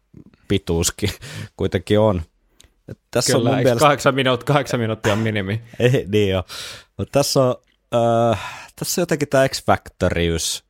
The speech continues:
Speaker 1: tietyllä tapaa vähän ehkä negatiivisella tavalla tiivistettynä siinä mielessä, että tässä on mun mielestä yhdet tän levyn jopa parhaat hetket, vähän niin kuin tossa
Speaker 2: Mm.
Speaker 1: Työjemissäkin oli ne tosi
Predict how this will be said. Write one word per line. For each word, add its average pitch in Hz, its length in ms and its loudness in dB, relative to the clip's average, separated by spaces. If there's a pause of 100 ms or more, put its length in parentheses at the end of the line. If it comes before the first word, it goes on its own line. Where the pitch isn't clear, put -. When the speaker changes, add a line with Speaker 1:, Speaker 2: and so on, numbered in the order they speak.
Speaker 1:
tietyllä 90 340 -2
tapaa 80 400 -4 (280)
vähän 104 160 0
ehkä 98 160 -2
negatiivisella 85 600 0
tavalla 80 440 -2 (480)
tiivistettynä 87 680 -2
siinä 98 260 -2
mielessä, 87 340 -2
että - 140 -10 (440)
tässä - 200 -6
on - 20 -4
mun 143 120 -2
mielestä 143 260 0
yhdet 139 200 0 (260)
tän 127 200 0
levyn 107 320 2 (240)
jopa 113 200 0
parhaat 101 580 0
hetket, 110 400 -2
vähän 113 220 0
niin 110 140 0
kuin 101 160 -4
tossa 98 420 2
Speaker 2:
Mm. 120 240 -2 (200)
Speaker 1:
Työjemissäkin 90 920 0 (640)
oli 98 200 4
ne 90 240 2 (280)
tosi 98 420 0